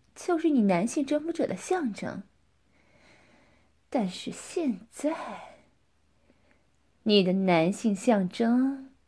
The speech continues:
被我们踩在脚下，随意的玩弄、踩踏，连同你的自尊、人格，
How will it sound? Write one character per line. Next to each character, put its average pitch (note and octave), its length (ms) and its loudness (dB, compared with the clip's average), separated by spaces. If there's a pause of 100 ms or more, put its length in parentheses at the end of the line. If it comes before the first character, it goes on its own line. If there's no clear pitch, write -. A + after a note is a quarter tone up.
(520)
被 A3+ 180 -4
我 - 140 -4
们 F3+ 180 -8
踩 - 280 -4
在 A3+ 180 -8
脚 - 260 0
下， - 440 -10 (500)
随 - 380 4
意 F#4 200 6
的 A#3+ 140 2
玩 E3+ 320 -4
弄、 G#3 220 -2 (360)
踩 - 480 -6
踏， - 340 -8 (1500)
连 A3 360 6
同 B3 280 4
你 G#3 180 6
的 G3 80 -2
自 B3 400 4
尊、 D4 480 2 (880)
人 B3+ 480 8
格， F3+ 340 2